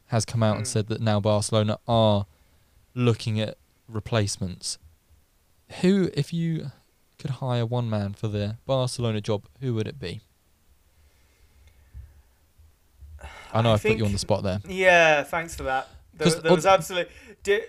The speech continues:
Speaker 2: dear reader, there was absolutely no discussion of this question coming up.
Speaker 1: No, I, I, I
Speaker 2: Um,
Speaker 1: apologise. It's, it's just come to me.
Speaker 2: I think because you're not gonna get a prime manager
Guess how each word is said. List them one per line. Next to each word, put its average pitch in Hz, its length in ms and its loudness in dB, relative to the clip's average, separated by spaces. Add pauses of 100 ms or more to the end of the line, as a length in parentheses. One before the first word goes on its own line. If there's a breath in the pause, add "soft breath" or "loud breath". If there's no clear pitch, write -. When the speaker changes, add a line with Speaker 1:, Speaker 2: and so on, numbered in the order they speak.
(260)
Speaker 2:
dear 202 260 0
reader, 165 500 -6
there 143 100 -2
was 139 140 -4
absolutely 151 520 -4
no 143 180 -4
discussion 143 440 -10
of 131 80 -16
this 135 140 -16
question 135 360 -12
coming 135 280 -14
up. 120 300 -12
Speaker 1:
No, 131 220 8
I, 123 180 6
I, 127 180 6
I 131 120 6
Speaker 2:
Um, 117 100 4
Speaker 1:
apologise. 107 640 0
It's, - 220 -18
it's 110 140 -4
just - 200 -2
come 123 240 0
to - 120 -6
me. 98 200 -2 (960 loud breath)
Speaker 2:
I 196 220 -4
think 208 400 -6 (720)
because 190 440 -8
you're 208 100 -4
not 185 240 -8
gonna 156 180 -10
get 139 380 -6 (520)
a 143 80 -12
prime 143 540 -8
manager 131 540 -10